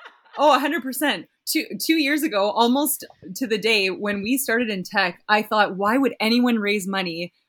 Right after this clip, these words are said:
Um, and keep in mind, like, I've had previous businesses. You don't spend money unless you can afford to spend it. If I have a project that would make me the money back, or maybe I'd lose a little bit, but I could see that this is a valuable asset, I might invest in the asset, but I'm not gonna go into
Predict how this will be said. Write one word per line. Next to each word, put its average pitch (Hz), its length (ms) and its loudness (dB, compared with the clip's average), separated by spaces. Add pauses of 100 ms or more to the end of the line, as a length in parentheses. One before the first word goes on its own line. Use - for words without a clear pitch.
(160)
Um, 208 240 4
and 254 140 6
keep 320 160 4
in 247 100 4
mind, 208 240 4
like, 196 100 2
I've 214 140 0
had 247 180 -2
previous 202 360 -4
businesses. 175 540 -8
You 214 120 0
don't 277 180 2
spend 226 320 0
money 202 240 -2
unless 185 300 -6
you 185 60 -10
can 190 120 -10
afford 185 280 -8
to 170 80 -12
spend 185 280 -4
it. 156 120 -6
If 196 120 -2
I 226 80 4
have 277 120 2
a 254 60 0
project 208 440 -2
that 120 80 -10
would 180 120 -12
make 190 200 -10
me 190 60 -12
the 180 100 -10
money 175 240 -8
back, 147 240 -6 (360)
or 226 100 -2
maybe 247 240 0
I'd 220 120 -2
lose 214 160 -4
a 196 60 -6
little 202 240 -4
bit, 165 160 -6
but 190 80 -4
I 196 80 0
could 196 160 -8
see 220 220 -2
that 185 100 -6
this 190 140 -8
is 185 100 -8
a 180 40 -8
valuable 170 400 -2
asset, 175 400 -4 (280)
I 247 80 4
might 226 200 2
invest 196 360 -2
in 190 80 -6
the 170 100 -8
asset, 202 340 -2
but 196 100 -4
I'm 196 100 -2
not 202 180 0
gonna 190 160 -8
go 185 160 -8
into 180 180 -12